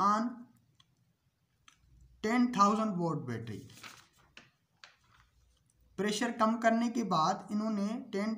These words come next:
थाउजेंड वोल्ट बैटरी का वोल्टेज स्टार्ट किया था। ऑब्जर्वेशन की आई थी, as a result of an experiment, Thomson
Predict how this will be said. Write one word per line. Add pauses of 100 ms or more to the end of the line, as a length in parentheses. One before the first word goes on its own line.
थाउजेंड
वोल्ट (100)
बैटरी (140)
का
वोल्टेज
स्टार्ट
किया
था। (1160)
ऑब्जर्वेशन
की
आई
थी, (320)
as
a
result
of
an
experiment, (340)
Thomson